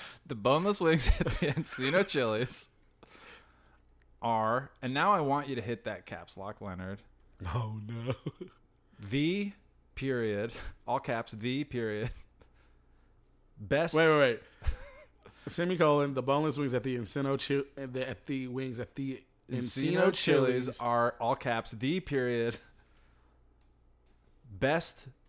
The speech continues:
Speaker 1: period.
Speaker 2: The, oh, like, oh, God damn it.
Speaker 1: Yeah, like, you know,
Speaker 2: Oh,
Speaker 1: like,
Speaker 2: yeah,
Speaker 1: comic
Speaker 2: yeah,
Speaker 1: book
Speaker 2: yes,
Speaker 1: guy.
Speaker 2: yes, yes, yes.
Speaker 1: The period, best period, damn
Speaker 2: Oh, my God.
Speaker 1: period.
Speaker 2: Oh, my God.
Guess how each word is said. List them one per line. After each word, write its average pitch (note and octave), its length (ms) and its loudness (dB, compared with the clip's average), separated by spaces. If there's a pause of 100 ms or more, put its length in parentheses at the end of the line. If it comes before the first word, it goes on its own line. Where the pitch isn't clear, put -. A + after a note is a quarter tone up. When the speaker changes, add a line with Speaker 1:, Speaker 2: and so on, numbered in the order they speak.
Speaker 1:
period. G#2 540 -2 (360)
Speaker 2:
The, C3 360 -2
oh, F#2+ 340 -6
like, F2 160 -12 (140)
oh, - 60 -14
God D2+ 400 -16
damn F2+ 100 -20
it. E2+ 40 -20 (180)
Speaker 1:
Yeah, C#3+ 180 2
like, A#2 220 0
you C3 80 -2
know, C3+ 80 6
Speaker 2:
Oh, C#3 40 4
Speaker 1:
like, C#3 100 4
Speaker 2:
yeah, C#3 80 2
Speaker 1:
comic C#3 240 4
Speaker 2:
yeah, C#3+ 60 2
Speaker 1:
book C3+ 100 4
Speaker 2:
yes, C3+ 80 0
Speaker 1:
guy. B2+ 180 4
Speaker 2:
yes, B2+ 100 0
yes, A#2+ 300 -4
yes. A2 360 -10 (220)
Speaker 1:
The A#3 560 4
period, A2+ 500 0
best F3 520 2
period, A2+ 540 -4
damn D3+ 800 -2
Speaker 2:
Oh, G#2 200 -8
my F#2 200 -10 (120)
God. G2 340 -10
Speaker 1:
period. A#2+ 440 0 (420)
Speaker 2:
Oh, C3+ 220 -4
my G#2 280 -8
God. G2+ 640 -10